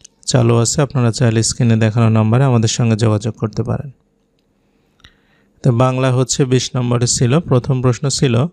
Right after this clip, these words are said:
ফররুখ আহমেদের সাত সাগরের মাঝি কত সালে প্রকাশিত হয়? তো মুসলিম রেনেসার কবি ফররুখ আহমেদের, আহ, সাত সাগরের মাঝি কাব্যগ্রন্থ উনিশটি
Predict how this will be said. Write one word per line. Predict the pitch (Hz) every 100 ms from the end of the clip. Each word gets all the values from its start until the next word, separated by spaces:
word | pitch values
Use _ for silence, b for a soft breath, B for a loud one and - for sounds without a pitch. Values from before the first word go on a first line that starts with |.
| _ _ _ _ _ _ 143
ফররুখ | 127 123 117
আহমেদের | 135 131 135 131 139 143 180 _
সাত | - - 127 -
সাগরের | - 139 127 131 131
মাঝি | 120 117 110 139 -
কত | 123 -
সালে | - 123 120
প্রকাশিত | 127 120 123 117 123 143
হয়? | 110 113 127 _ _ _ _ _ _ _ _ _ _ _ _ _ _ _ _ _ -
তো | 117 113 117
মুসলিম | 131 131 - 156 139
রেনেসার | 135 135 - 143
কবি | 127 127 139
ফররুখ | 139 131 120 113
আহমেদের, | 127 123 127 131 127 139 160
আহ, | - _ _ _ 143 120 113 110 110 - _ b b b _
সাত | - 135 120
সাগরের | - 131 123 127 131
মাঝি | 120 117 110 147 127 151 -
কাব্যগ্রন্থ | 113 104 110 110 113 -
উনিশটি | 139 160 117 113 - 117